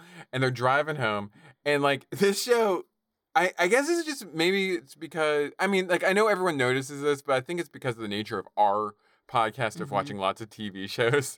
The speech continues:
Speaker 2: Mm-hmm.
Speaker 1: <laughs> that, like, I'm really starting to get, like, hung up on, like, little dumb things that T V shows do, like
Speaker 2: Mm-hmm.
Speaker 1: having someone sit in the back seat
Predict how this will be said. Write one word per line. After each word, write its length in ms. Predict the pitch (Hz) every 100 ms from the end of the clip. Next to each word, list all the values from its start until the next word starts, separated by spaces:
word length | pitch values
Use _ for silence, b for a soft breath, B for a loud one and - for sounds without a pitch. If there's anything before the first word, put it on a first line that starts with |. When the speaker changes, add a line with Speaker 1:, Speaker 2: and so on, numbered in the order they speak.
| -
Speaker 2:
Mm-hmm. 300 | 151 135 202 -
Speaker 1:
<laughs> 0 | 165
that, 120 | 151
like, 240 | 147 123 _ _ _ _ _ -
I'm 160 | 143 143
really 240 | 151 180 180
starting 360 | - 160 147
to 100 | 135
get, 200 | 127 127
like, 300 | - 123 107 -
hung 320 | - 131 120
up 220 | 107 - 110
on, 120 | 110
like, 140 | 101 - -
little 560 | 107 104 107 113 113 -
dumb 280 | 104 101 101 -
things 360 | 98 101 107
that 100 | 98
T 140 | - 101
V 100 | 101
shows 260 | 113 95
do, 240 | - 107 -
like 600 | 92 98 113 110 101 - _ 143
Speaker 2:
Mm-hmm. 180 | 151 151
Speaker 1:
having 400 | 135 127 135 143
someone 300 | 143 131 123
sit 240 | - 131
in 100 | 123
the 80 | 113
back 340 | 104 117 110
seat 360 | - 139 123